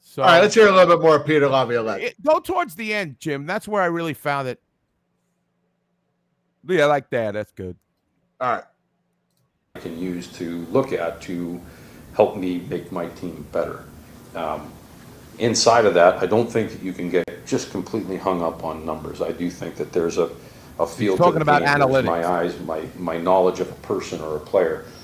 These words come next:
Speaker 3: I'll give you, for instance, if, if your top centerman is, um, sixty-five percent in the face-off circle or sixty-two percent in the face-off circle and he's having a tough night and there's one face-off that has to be win and it's his strong side and you believe in this one person,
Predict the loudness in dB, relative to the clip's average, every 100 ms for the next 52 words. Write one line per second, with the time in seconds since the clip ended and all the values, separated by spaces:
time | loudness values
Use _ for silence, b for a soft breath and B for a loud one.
0 | B B B -20 -6 0 0 0 -2 -2
1 | -4 -4 -4 -8 -10 -8 -10 -12 -20 -16
2 | -12 -12 -2 -2 2 2 2 0 -2 -2
3 | -2 -4 -6 -10 -14 B B B B -10
4 | -6 -4 -4 -8 -16 -20 -12 -6 -6 -6
5 | -8 0 0 0 -6 -8 -6 -6 -8 -4
6 | -4 -2 -2 -2 -2 -2 -2 -2 -4 -4
7 | -6 -6 -12 -10 -10 -8 -6 -6 -6 -6
8 | -2 -2 0 -2 -2 -6 -6 -2 -2 -2
9 | -4 -4 -4 -4 -4 -4 -8 -6 -4 -4
10 | -4 -4 -2 -2 -2 -2 0 0 -2 -10
11 | -4 -4 -4 -6 -8 -8 -8 -6 -6 -4
12 | -4 -2 -2 -4 -6 -2 -2 -2 -4 -8
13 | -10 -8 -10 -4 -4 -2